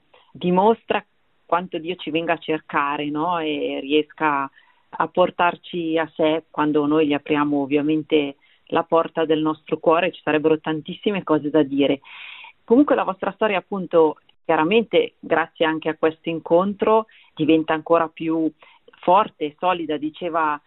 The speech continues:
Antonio, ha usato una bellissima espressione, che voi eravate due ferite che si incontravano. Forse da quel momento avete cominciato un pochino a guarirvi anche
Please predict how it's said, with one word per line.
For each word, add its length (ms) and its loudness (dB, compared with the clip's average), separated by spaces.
Antonio, 500 -4
ha 40 -4
usato 260 -4
una 100 -2
bellissima 380 -6
espressione, 640 -2
che 100 -12
voi 120 4
eravate 360 -2
due 200 -2
ferite 540 -2
che 280 2
si 80 -6
incontravano. 840 0
Forse 280 -4
da 120 -2
quel 160 -4
momento 320 -4
avete 240 -4
cominciato 640 -4
un 140 -8
pochino 360 0
a 40 2
guarirvi 500 0
anche 460 -2